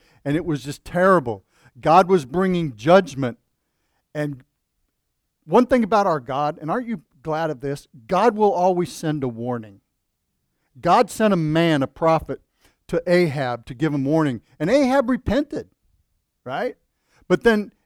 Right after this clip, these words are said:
Ahab's repentance was very short-lived, and he went back to the life that he was living before he repented.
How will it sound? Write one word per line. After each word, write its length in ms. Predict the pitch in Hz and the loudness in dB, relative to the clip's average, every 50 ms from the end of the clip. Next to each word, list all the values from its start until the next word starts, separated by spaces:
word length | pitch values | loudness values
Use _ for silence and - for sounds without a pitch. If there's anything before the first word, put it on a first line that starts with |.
| _ _ | _ _
Ahab's 440 | 214 247 247 240 254 247 190 - - | 2 4 6 6 6 4 4 0 -6
repentance 600 | 208 196 - - 214 233 262 240 220 190 147 135 | -8 -8 -4 0 0 0 0 0 -2 -6 -6 -6
was 120 | 147 127 | -8 -8
very 260 | 127 180 202 214 214 - | -2 0 0 0 0 0
short-lived, 640 | - - 196 185 196 - 190 175 214 233 220 160 156 | -2 0 2 2 2 2 0 0 0 0 2 0 0
and 100 | 151 156 | -2 -2
he 80 | 170 | -2
went 340 | 156 143 185 202 - 156 123 | -2 -2 -2 -2 -4 -8 0
back 340 | - 180 196 214 220 - _ | 2 4 4 4 0 -4 _
to 100 | - 196 | -10 -6
the 100 | 165 170 | -6 -4
life 360 | 156 170 175 196 208 196 - | -4 -2 -2 -2 -2 -4 -6
that 140 | - 160 139 | -8 -8 -8
he 80 | 175 170 | -6 -4
was 220 | 165 165 127 117 | -4 -4 -4 -2
living 320 | 160 196 208 180 165 147 | -2 -2 0 0 -2 -4
before 380 | 127 139 131 - - 202 226 226 | -4 -8 -10 -6 -2 0 0 0
he 80 | 226 190 | 0 -2
repented. 540 | 147 147 131 - 156 156 135 - 120 101 | -6 -8 -8 -4 -4 -4 -4 -4 -8 -10